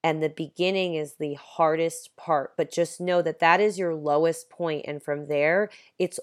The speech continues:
always going to get better. And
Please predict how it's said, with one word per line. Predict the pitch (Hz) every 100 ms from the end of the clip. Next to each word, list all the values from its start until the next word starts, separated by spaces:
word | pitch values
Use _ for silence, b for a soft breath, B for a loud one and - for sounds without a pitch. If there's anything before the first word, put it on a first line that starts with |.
| - -
always | 165 160 175 175
going | - 151 143 147 151
to | - 165
get | 147 147 - 135
better. | 143 131 110 - _ _ _ _ _ _ _ _ _ _ _ _ _
And | 220 233 170 -